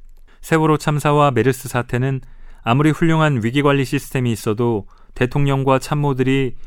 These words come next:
그것을 사용할 능력이 없으면 별 소용이 없다는 것을 증명했다. 최순실과 차은택 등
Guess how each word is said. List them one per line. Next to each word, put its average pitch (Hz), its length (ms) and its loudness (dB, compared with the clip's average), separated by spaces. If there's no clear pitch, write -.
그것을 147 420 2
사용할 160 380 0
능력이 127 300 2
없으면 120 520 -2
별 117 260 2
소용이 151 360 0
없다는 113 340 -2
것을 107 260 -4
증명했다. 101 640 -4
최순실과 143 720 0
차은택 151 520 -4
등 135 320 0